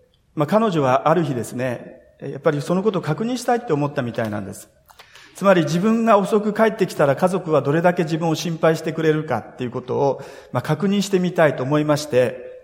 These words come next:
夜遅く外出、夜遅くまで、まあ、外にいようっていうふうに、まあ、決めたそうですね。で、もし彼女が、あ、もし家族が彼女、彼女のことを本当に大事に思っていて、まあ、心にかけていてくれるとするならば、心配して探し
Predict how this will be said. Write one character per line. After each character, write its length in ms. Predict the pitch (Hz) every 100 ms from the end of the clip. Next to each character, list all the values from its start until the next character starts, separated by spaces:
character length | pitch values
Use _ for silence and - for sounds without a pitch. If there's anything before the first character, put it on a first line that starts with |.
| - - - _ _
夜 240 | 165 214 190
遅 220 | 147 139
く 140 | 139
外 220 | 127 147
出、 180 | 156 - -
夜 380 | 180 190 185 151
遅 200 | 180 180
く 100 | 190
ま 140 | 160
で、 140 | 139
ま 100 | 127
あ、 20 | 123
外 260 | 196 208
に 160 | 151 127
い 20 |
よ 140 | 170
う 20 | 180
っ 20 |
て 120 | 165
い 20 |
う 20 | 147
ふ 20 |
う 20 |
に、 280 | 135 104 - -
ま 100 | 120
あ、 20 |
決 120 | -
め 100 | 156
た 140 | 156 143
そ 140 | 147
う 20 |
で 80 | 98
す 80 | -
ね。 240 | 131 - - _ _ _ _ _ _ _ _ _ _ _ _ _ _
で、 80 | -
も 120 | 262
し 260 | 294 233 170
彼 180 | 208 196
女 140 | 165 143
が、 580 | 139 139 - - - -
あ、 120 | 139
も 160 | 143 226
し 120 | -
家 140 | 240
族 220 | 233 202 165
が 100 | 185
彼 220 | 190 190
女、 120 | 190
彼 180 | 190 180
女 180 | 160 143
の 80 | 131
こ 100 | 135
と 280 | 143 131
を 20 | 123
本 240 | 151 160
当 120 | 165
に 300 | 165 151 147 135
大 220 | 147 151
事 100 | 160
に 80 | 143
思 160 | 127 127
っ 100 | 127
て 80 |
い 100 | 110
て、 260 | 107 117 117
ま 100 | 120
あ、 20 |
心 320 | 135 131 151
に 60 | 131
か 140 | 135
け 100 | 135
て 120 | - 117
い 80 | 110
て 100 | 113
く 80 |
れ 100 | 139
る 120 | 143 143
と 100 | 120
す 100 | 139
る 120 | 135
な 100 | 123
ら 80 | 107
ば、 140 | 107
心 180 | - 143
配 160 | 147
し 80 | 143
て 80 | 143
探 260 | 123 135 143
し 260 | 147 139